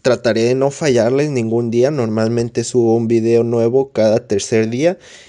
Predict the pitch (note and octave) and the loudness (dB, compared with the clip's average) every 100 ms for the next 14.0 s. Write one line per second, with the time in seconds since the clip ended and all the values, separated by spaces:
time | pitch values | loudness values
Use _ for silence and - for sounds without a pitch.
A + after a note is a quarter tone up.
0 | - C3 D#3+ F3+ C#3+ C3 A#2+ A2 G#2+ A#2 | -8 0 2 2 0 0 2 4 4 0
1 | - A#2 - A#2 - B2+ C#3+ D#3+ E3+ F3+ | 0 -2 -2 -4 -2 0 0 -2 -2 0
2 | A3 - _ - A2 A#2 A#2+ - B2+ - | -2 -4 _ -8 -2 0 0 -2 -6 -2
3 | A2 G2+ - - - _ - C#3+ C3+ A#2+ | -2 -2 -6 -20 -20 _ 0 2 2 0
4 | B2+ B2 A2+ B2 C3 C3 A2+ A2 A2+ C3 | 0 0 -2 0 0 2 0 2 2 2
5 | C3+ D3 D#3 D3+ B2+ A#2 A2+ A2 A#2 A#2+ | 0 0 -2 0 2 2 2 -2 -4 -2
6 | A2+ A2+ A2+ B2 B2 A#2 A#2+ A#2 B2+ D#3+ | -2 2 4 4 2 -2 0 2 2 0
7 | - - - - A2+ B2 C#3+ F#3+ G#3+ _ | -8 -18 -6 0 0 2 0 0 -4 _
8 | _ _ - _ - - A#2 A#2 C3 - | _ _ -20 _ -16 -6 0 0 0 -2
9 | A#2 A#2 B2+ B2+ C#3+ C#3 A#2+ B2 D3+ - | 2 4 4 2 2 2 4 4 2 -4
10 | - - B2 C#3+ D#3+ C3+ C3+ C#3+ D3 E3 | -18 -10 -2 0 0 0 2 4 4 2
11 | C3 B2 B2+ C#3+ D#3 C3 A2 G#2+ A#2+ C3+ | 2 2 2 0 -4 -2 -4 -2 0 2
12 | D#3 G#3 - - - - B2 C#3+ E3 G3 | 2 0 -4 -20 -18 -12 -6 0 2 2
13 | B2 - C#3 F3+ F3+ D#3 - B2 F#2 | 2 0 2 0 0 -6 -4 -4 -4